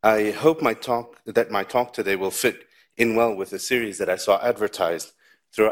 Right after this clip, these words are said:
uh, all over campus here, titled Shattering Muslim Stereotypes. And there is no greater stereotype than the association many in the West make between Islam and terrorism.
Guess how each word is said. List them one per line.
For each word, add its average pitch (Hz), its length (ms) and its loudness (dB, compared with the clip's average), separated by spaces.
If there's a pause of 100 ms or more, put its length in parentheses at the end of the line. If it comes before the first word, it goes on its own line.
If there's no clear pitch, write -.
uh, 101 80 -2
all 107 280 0
over 95 200 -2
campus 101 480 -4
here, 85 300 -2 (500)
titled 101 400 0
Shattering 95 720 -2
Muslim 95 340 -2
Stereotypes. - 920 -4 (760)
And 101 200 2
there 107 120 4
is 104 120 -2
no 120 140 0
greater 113 280 0
stereotype 101 640 0
than 95 120 -8
the 90 80 -4
association 98 680 -2
many 98 220 -2
in 98 100 -6
the 101 80 -2
West 131 300 0
make 117 340 -2 (320)
between 104 280 -4
Islam 90 360 -4
and 82 140 -14
terrorism. 85 500 -4